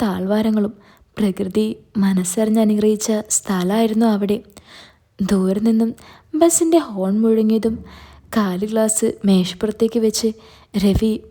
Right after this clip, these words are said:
വെപ്രാളത്തോടെ തന്നെ പൈസയും നൽകി പുറത്തേക്കിറങ്ങി. "ഉം, എന്താ രവി, നിനക്കിന്ന് വല്ലാത്ത സന്തോഷമാണല്ലോ?" ചായ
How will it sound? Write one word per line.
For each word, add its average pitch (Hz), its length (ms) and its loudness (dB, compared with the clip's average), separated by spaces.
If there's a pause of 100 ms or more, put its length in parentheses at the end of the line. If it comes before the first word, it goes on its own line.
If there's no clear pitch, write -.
(140)
വെപ്രാളത്തോടെ 196 720 -2
തന്നെ 220 180 0 (460)
പൈസയും 320 520 2
നൽകി 240 300 -2 (220)
പുറത്തേക്കിറങ്ങി. 214 840 0 (1300)
"ഉം, 233 160 2 (580)
എന്താ 190 240 2 (120)
രവി, 285 240 2 (480)
നിനക്കിന്ന് 370 440 4
വല്ലാത്ത 330 240 4 (120)
സന്തോഷമാണല്ലോ?" 247 840 -2 (720)
ചായ 359 220 4